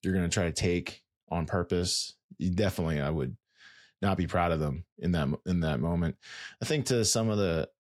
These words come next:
I think some of, like, uh, like the, like, Brian Laundrie and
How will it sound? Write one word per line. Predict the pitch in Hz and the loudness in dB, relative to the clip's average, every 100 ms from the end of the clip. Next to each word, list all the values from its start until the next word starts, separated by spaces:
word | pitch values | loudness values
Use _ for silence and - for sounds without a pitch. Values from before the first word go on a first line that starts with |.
| - | -4
I | |
think | 98 - 143 117 - | -4 0 0 0 -2
some | - 107 101 | 0 2 2
of, | 95 | 2
like, | 90 87 | 2 0
uh, | 87 76 65 | 0 0 0
like | 50 85 | -2 -4
the, | - - _ - - - | -6 -10 _ -12 -10 -4
like, | 76 | -4
Brian | - 82 87 82 | -2 0 2 0
Laundrie | 73 80 85 92 92 101 - _ _ _ _ _ _ _ | 0 0 0 2 2 0 -4 _ _ _ _ _ _ _
and | 85 71 71 | 0 0 -2